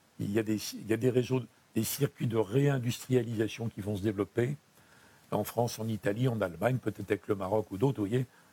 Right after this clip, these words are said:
Et en tout cas, c'est un peu re-régionalisé. Et d'ailleurs, dans, au début de la, du confinement, quand vous aviez des articles véhéments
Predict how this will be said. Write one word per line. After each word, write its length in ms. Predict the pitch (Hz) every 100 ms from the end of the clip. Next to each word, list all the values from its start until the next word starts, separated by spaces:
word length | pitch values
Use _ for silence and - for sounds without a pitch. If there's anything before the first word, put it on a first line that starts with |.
| _
Et 80 | -
en 100 | -
tout 140 | 104 107
cas, 160 | 131
c'est 160 | - 117
un 80 | 110
peu 260 | - 139
re-régionalisé. 840 | 123 135 127 117 123 123 117 101 95 - _ _ _ _ _ _
Et 60 | 117
d'ailleurs, 360 | 127 139 120 - - 101
dans, 300 | 156 151 -
au 100 | -
début 280 | 117 131 143
de 100 | 120
la, 340 | 113 95 92 - _ _ _ -
du 120 | 131
confinement, 640 | 127 123 - 127 127 117 92 - - - - _ -
quand 100 | 175
vous 260 | 123 113
aviez 300 | 123 110 139
des 180 | 127 113
articles 420 | 113 - 135 127
véhéments 640 | 110 135 139 135 139 117